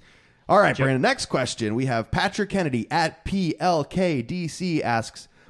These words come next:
Speaker 1: "After his team was all caps swept in the Citrus Series, and given the Rays all caps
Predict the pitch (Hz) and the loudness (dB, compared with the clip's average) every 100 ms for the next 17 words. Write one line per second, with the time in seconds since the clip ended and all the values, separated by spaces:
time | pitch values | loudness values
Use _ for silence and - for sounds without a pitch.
0 | - _ 160 233 - 247 190 - 190 160 | -20 _ -2 0 0 -2 -2 -2 0 2
1 | 131 127 135 - 123 - - - 160 196 | 0 0 0 0 -4 -4 -8 -4 0 0
2 | - - 147 131 - 185 - 117 - 90 | -4 -6 -2 -2 -2 -4 -2 -4 -4 -6
3 | 85 87 92 117 107 139 131 123 113 131 | -4 -4 -6 -8 -4 -4 -2 -2 0 0
4 | 127 127 - 113 113 113 104 | 0 -2 -2 -4 -2 -4 -4